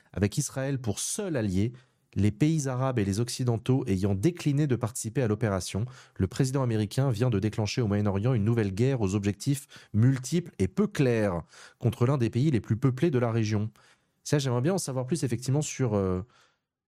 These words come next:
sur la clarté des objectifs que se fixe lui-même Donald Trump. J'ai pas l'impression qu'il soit très précis dans ce qu'il explique.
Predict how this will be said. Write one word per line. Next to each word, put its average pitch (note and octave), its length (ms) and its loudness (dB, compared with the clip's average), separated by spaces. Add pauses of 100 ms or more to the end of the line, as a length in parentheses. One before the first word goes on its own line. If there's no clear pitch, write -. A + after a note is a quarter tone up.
(220)
sur - 360 -4
la G#2+ 100 2
clarté - 420 0
des B2+ 200 2
objectifs B2+ 500 0
que A#2+ 100 2
se A2 160 -2
fixe - 380 -6
lui-même C#3 260 0
Donald A#2+ 280 0
Trump. G#2+ 280 -2 (760)
J'ai A2 100 -2
pas E3+ 80 0
l'impression E3 300 -2
qu'il D3+ 100 -2
soit B2+ 140 -6
très D#3 120 -2
précis C#3+ 460 -2 (680)
dans B2 80 4
ce B2 80 0
qu'il B2+ 120 -2
explique. A#2+ 500 -4